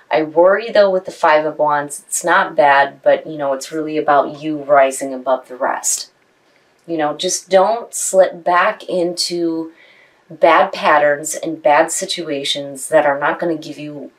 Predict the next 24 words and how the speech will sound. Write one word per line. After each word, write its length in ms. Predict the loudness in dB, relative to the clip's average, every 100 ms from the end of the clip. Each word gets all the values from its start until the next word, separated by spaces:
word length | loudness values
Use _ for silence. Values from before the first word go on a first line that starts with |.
| _
what 240 | 0 2 2
you 160 | -2
want, 580 | -4 -2 -2 -4 -10 -16 _ _ _ -2
right? 280 | 0 0 0
And 180 | -2
don't 280 | 2 2 2
be 340 | -8 -8 -6 -6
impatient 720 | -6 -10 -10 -6 -4 -6 -8
here 440 | -4 -2 0 -4 _ -20 _ _
for 160 | -6
change 500 | -4 -4 -4 -4 -4
to 100 | -4
happen. 500 | -6 -2 -2 -4 -12 -16 _ _ _ _ _
You 120 | -4
know, 160 | -2 0
it's 220 | 0 -2
coming, 600 | -6 -2 -2 -2 -6 -12 -6
right? 360 | 0 2 2
Like 180 | 2 4
I've 140 | 4 2
always 240 | -2 -4
said 280 | 2 4 4
with 200 | -4 0
death, 360 | 2 2 0